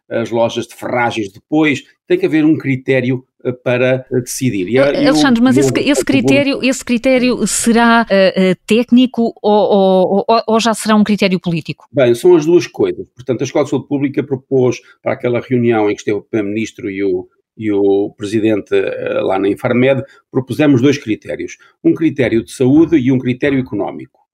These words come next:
Speaker 1: Do lado do critério de saúde, eh, são duas coisas. A primeira é, eh, abrir primeiras atividades em que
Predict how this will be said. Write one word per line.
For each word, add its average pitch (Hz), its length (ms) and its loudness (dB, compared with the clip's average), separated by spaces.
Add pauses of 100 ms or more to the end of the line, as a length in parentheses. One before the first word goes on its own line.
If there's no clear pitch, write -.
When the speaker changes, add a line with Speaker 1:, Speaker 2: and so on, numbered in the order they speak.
(320)
Speaker 1:
Do 170 120 0
lado 139 220 2
do 127 100 -4
critério 127 400 -2
de - 60 -16
saúde, 156 600 4 (320)
eh, 123 200 -4
são 143 240 -4
duas 139 260 -2
coisas. 95 400 -10
A 120 60 -4
primeira 147 520 0
é, 147 400 0 (340)
eh, 127 460 2 (160)
abrir 143 420 0
primeiras 147 440 2
atividades 131 800 -2 (200)
em 135 240 0
que 165 480 0